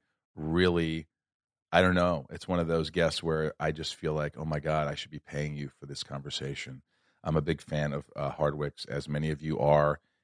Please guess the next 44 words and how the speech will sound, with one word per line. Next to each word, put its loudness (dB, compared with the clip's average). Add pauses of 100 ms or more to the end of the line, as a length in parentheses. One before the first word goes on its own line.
He's -2
pioneered 2
nerd 2
culture 2
over -2
the -2
last 2
few -4
years. 0
He, -8 (100)
he, -10
he's -6
made -2
things, -4 (400)
uh, -2 (320)
finally 4
that -2
I 0
think -10
are -8
cool 0
or -4
that 2
I 8
love -2 (180)
and -10
you 2
love -2
cool. -6 (480)
And, -2
uh, 4 (160)
we -6
first 0
met 4
on 0
a -4
show 2
I 2
did, -10
Zoe, 4
Duncan, 0
Jack, -2
and -4
Jane, -6